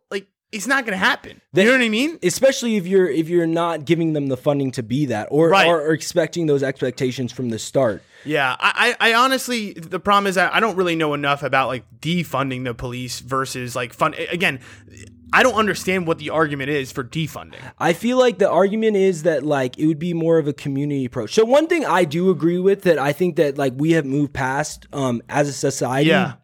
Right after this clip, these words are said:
Speaker 2: based on, like, the big jails and, like, the amount of incarceration and, like,
Speaker 1: Yeah.
Speaker 2: the amount of policing in our society is the fact that, like, back in the day, way back in the day,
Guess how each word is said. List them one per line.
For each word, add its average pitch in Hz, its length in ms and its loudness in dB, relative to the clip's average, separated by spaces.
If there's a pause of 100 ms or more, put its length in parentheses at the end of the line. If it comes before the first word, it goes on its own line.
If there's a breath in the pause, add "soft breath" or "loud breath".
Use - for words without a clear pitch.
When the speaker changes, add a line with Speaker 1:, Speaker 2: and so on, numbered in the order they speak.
(120)
Speaker 2:
based 165 340 2
on, 160 220 2
like, 139 280 0 (540 soft breath)
the 131 600 0 (1200)
big 160 160 4
jails 139 500 2
and, 139 200 0
like, 127 220 0
the 147 60 4
amount 143 260 2
of 135 80 0
incarceration 135 840 2
and, 135 140 2
like, 123 200 0
Speaker 1:
Yeah. 143 200 2
Speaker 2:
the 139 80 2
amount 143 260 4
of 131 60 0
policing 131 460 0
in 156 100 2
our 147 100 4
society 170 540 0
is 151 120 2
the 160 100 2
fact 160 320 0
that, 160 120 2
like, 135 180 0
back 190 220 2
in 240 100 0
the 175 60 2
day, 135 180 2
way 156 240 2
back 135 200 0
in 131 60 -2
the 127 80 -2
day, 123 260 0